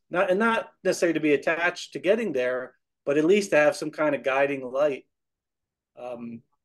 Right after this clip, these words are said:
and I think religion served a huge part of that for a lot of people for a lot of years. And it seems like that is dwindling substantially in society.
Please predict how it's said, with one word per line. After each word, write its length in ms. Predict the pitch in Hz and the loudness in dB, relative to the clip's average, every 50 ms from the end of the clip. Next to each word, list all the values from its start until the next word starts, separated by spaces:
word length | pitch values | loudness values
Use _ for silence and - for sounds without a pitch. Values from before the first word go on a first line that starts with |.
| _ _ _ _ _ _ - - | _ _ _ _ _ _ -10 -6
and 120 | - 151 160 | -2 0 2
I 40 | 156 | 2
think 200 | 190 190 151 160 | 2 2 4 4
religion 380 | 151 170 196 208 196 180 156 | 6 6 6 6 4 2 -2
served 340 | - - - 165 160 151 156 | -2 0 2 2 2 2 2
a 60 | 143 | -2
huge 640 | - - 226 226 226 214 - - - - - - - _ _ _ _ | -4 -2 -2 0 0 0 0 -2 -6 -14 -16 -18 -20 _ _ _ _
part 240 | 190 185 220 240 220 | 2 4 4 4 4
of 60 | 160 | 2
that 240 | 143 127 120 - - | 0 0 -2 -2 -6
for 60 | 151 | -6
a 40 | 139 | -4
lot 220 | 156 160 160 160 | -2 -2 0 0
of 120 | 151 127 - | -2 -2 -4
people 280 | 190 202 202 - 143 | -6 -6 -6 -6 -10
for 140 | - - 151 | -8 -6 -4
a 40 | 143 | -2
lot 220 | 147 147 147 147 147 | 0 0 0 0 0
of 80 | 147 | -2
years. 340 | 156 185 202 196 180 143 139 | -2 0 0 0 0 -2 -4
And 100 | 139 143 | -6 -8
it 80 | 139 - | -10 -8
seems 300 | - 175 170 165 156 147 | -8 -8 -6 -6 -2 2
like 260 | 147 139 135 139 - _ _ _ _ _ _ | 2 2 2 0 -4 _ _ _ _ _ _
that 340 | 147 147 147 151 156 - - | 0 2 2 2 0 -2 -4
is 280 | 147 143 139 127 120 - | -4 -4 -4 -4 -8 -10
dwindling 720 | - 135 156 170 185 190 170 147 131 127 120 117 117 117 - _ _ _ _ _ _ _ _ _ _ _ _ | -6 -4 -2 -2 -2 -2 -2 -4 -4 -4 -6 -8 -10 -12 -16 _ _ _ _ _ _ _ _ _ _ _ _
substantially 880 | - - - 131 - - 160 160 180 202 202 - - 127 117 113 - - - - | -14 -12 -10 -10 -6 -2 0 2 2 2 0 0 -4 -6 -6 -8 -10 -14 -16 -18
in 60 | 123 - | -16 -14
society. 640 | - 127 - - 135 127 123 120 120 123 - - | -14 -8 -4 0 0 2 2 2 0 -2 -8 -12